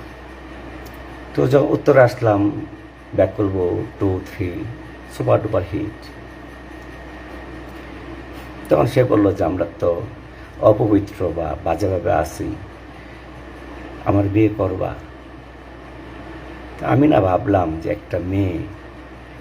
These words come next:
প্রায় দুই বছর বিয়ে ছাড়া আমার সাথে সংসার করতেছে। আপনার দর্শক, একটা প্রশ্ন করি, ভিউয়ার্স, আমার ভাই বন্ধু, ফ্রেন্ড সার্কেল,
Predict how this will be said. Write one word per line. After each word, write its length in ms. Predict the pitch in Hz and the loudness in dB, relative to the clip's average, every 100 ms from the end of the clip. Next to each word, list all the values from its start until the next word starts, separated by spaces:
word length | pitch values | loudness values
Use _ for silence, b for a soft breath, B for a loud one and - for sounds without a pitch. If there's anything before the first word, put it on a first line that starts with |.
| - - - | -16 -4 4
প্রায় 340 | 160 165 156 | 6 6 4
দুই 260 | 107 117 127 | 4 2 4
বছর 540 | 117 107 - 87 85 - - - - - - - - - - | 2 0 -2 -4 -4 -8 -14 -18 -18 -18 -18 -18 -18 -14 -8
বিয়ে 400 | 90 104 113 104 | 0 6 8 6
ছাড়া 280 | - 110 107 | 4 4 6
আমার 180 | 98 95 | 6 4
সাথে 100 | 95 | -2
সংসার 420 | 90 92 92 98 95 | -4 -2 -2 -2 -4
করতেছে। 480 | 82 - - - - - - - - - - - - - - - - - - - - - - - | -4 -8 -12 -12 -12 -12 -14 -16 -16 -16 -16 -16 -14 -14 -14 -14 -14 -14 -14 -14 -14 -14 -10 -4
আপনার 320 | - 123 113 | 4 6 10
দর্শক, 440 | 120 117 - 107 - - - | 10 8 4 2 2 -4 -2
একটা 260 | 101 120 | 0 0
প্রশ্ন 340 | 117 107 - 101 | 0 0 0 0
করি, 240 | 110 87 80 - - - 95 | 0 0 -2 -4 -12 -8 0
ভিউয়ার্স, 500 | 95 85 78 - - - | 6 6 4 -2 -12 -2
আমার 160 | 85 78 | 0 4
ভাই 220 | 82 82 | 2 2
বন্ধু, 340 | 85 80 78 76 | 0 0 -2 -2
ফ্রেন্ড 220 | - 80 | -2 -2
সার্কেল, 400 | - - - - | -2 -4 -4 -6